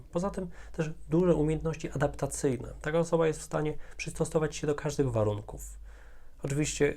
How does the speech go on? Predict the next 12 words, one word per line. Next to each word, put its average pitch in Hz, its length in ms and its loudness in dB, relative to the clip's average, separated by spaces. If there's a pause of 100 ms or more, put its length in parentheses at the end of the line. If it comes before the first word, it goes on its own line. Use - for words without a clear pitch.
chyba 139 260 2
że 131 120 2
są 143 200 0
jakieś 131 280 -4
inne, 123 520 2 (580)
e, 110 220 4 (160)
wskaźniki, 120 880 0
które 127 240 0 (1040)
mówiłyby, 147 720 6 (460)
że 151 120 6
jednak 147 380 4
nie. 139 360 6